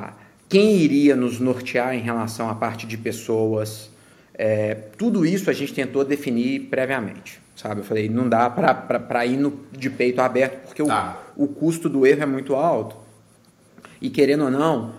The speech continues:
Speaker 1: né, uma das coisas que você,
Speaker 2: Uhum.
Speaker 1: assim, uma das coisas que pelo menos foi uma decisão nossa, foi investir e a partir desse investimento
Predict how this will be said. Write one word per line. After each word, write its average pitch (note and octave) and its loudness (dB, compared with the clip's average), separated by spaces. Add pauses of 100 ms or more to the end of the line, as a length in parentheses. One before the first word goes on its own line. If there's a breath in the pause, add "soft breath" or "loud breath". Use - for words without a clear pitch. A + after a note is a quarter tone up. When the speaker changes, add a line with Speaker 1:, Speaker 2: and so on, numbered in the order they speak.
(340 loud breath)
Speaker 1:
né, G#2+ -2
uma C3 2
das C#3+ 2
coisas B2+ -2
que C3 -2
você, A#2+ -2
Speaker 2:
Uhum. A2+ -4
Speaker 1:
assim, A2 -2
uma C#3+ 4
das C#3+ 0
coisas B2 -4
que - -14
pelo C3+ 2
menos B2 0
foi B2+ 0
uma B2+ 2
decisão A2+ -2
nossa, B2 -2 (340 loud breath)
foi B2+ 4
investir C3 0 (100)
e B2+ 0
a B2 8
partir B2 -2
desse E3+ -4
investimento B2 -4